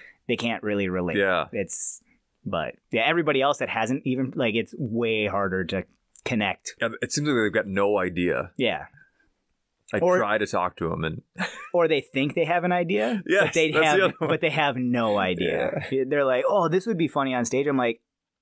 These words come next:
Speaker 1: "I've heard that joke a hundred times from a hundred different people. You can't use that on stage." They're like, "Oh, yeah, but you can use it. Like, it's a one-liner." I'm like,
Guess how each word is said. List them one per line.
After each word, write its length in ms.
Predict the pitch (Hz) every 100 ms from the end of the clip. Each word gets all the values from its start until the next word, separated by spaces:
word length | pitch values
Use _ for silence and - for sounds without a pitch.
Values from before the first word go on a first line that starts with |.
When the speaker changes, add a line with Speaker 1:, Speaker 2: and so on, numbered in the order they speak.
| _ _
Speaker 1:
"I've 180 | 143 175
heard 320 | 170 196 185
that 240 | 170 160 147
joke 300 | 143 143 -
a 40 | -
hundred 500 | - - 127 131 123
times 300 | 123 120 117
from 140 | 110
a 60 | 92
hundred 400 | - 113 110 104
different 240 | 98 95
people. 200 | 117 101
You 120 | 98
can't 240 | - 139 143
use 160 | 139
that 160 | 127 117
on 120 | 110
stage." 500 | - 175 - - - - - - -
They're 100 | 120
like, 120 | 127
"Oh, 100 | 208
yeah, 220 | 208 196
but 80 | 160
you 80 | 185
can 140 | 190
use 160 | 147 131
it. 100 | 160
Like, 160 | 147 160
it's 80 |
a 60 | 165
one-liner." 440 | 165 190 127 98
I'm 60 | 104
like, 220 | 107 -